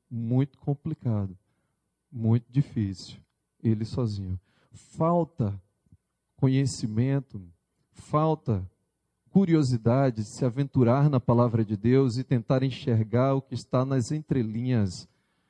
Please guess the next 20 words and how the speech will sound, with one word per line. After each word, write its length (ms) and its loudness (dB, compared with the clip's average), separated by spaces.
Falta 680 0
enxergar 880 2
a 80 -2
beleza 680 4
da 140 4
palavra 500 0
de 140 -2
Deus, 420 2
do 100 0
texto 600 0
sagrado 880 0
que 160 -6
comunica 760 0
conosco, 840 2
e 100 8
não 360 4
de 120 -2
uma 180 4
forma 540 4
engessada. 1300 0